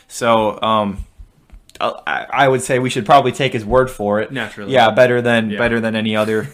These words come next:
Speaker 2: <laughs>
Speaker 1: guy from New York ever.
Speaker 2: Oh.
Speaker 1: Yeah, so Trump thinking he's the best president, also thinks that he was the best baseball pla-, player back in his heyday.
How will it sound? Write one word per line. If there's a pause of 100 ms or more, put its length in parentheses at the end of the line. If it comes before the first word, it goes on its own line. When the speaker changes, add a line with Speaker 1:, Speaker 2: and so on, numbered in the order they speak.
(120)
Speaker 2:
<laughs>
Speaker 1:
guy
from
New
York
ever. (720)
Speaker 2:
Oh.
Speaker 1:
Yeah,
so
Trump (540)
thinking
he's
the
best
president, (220)
also
thinks
that
he
was
the
best
baseball
pla-, (180)
player
back
in
his
heyday.